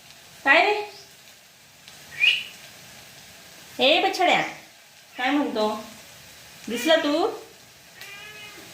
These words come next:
भूक लागली? त्याला सकाळी दूध दिलं, त्याने दूध पिलं नाही, बाहेरच फिरत होता,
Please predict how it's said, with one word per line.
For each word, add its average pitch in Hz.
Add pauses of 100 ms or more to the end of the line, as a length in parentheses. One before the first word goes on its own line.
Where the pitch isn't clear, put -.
(120)
भूक 349
लागली? 285 (1900)
त्याला 302
सकाळी 349
दूध 311
दिलं, 320
त्याने 311
दूध 277
पिलं 285
नाही, 277
बाहेरच 247
फिरत 170
होता, -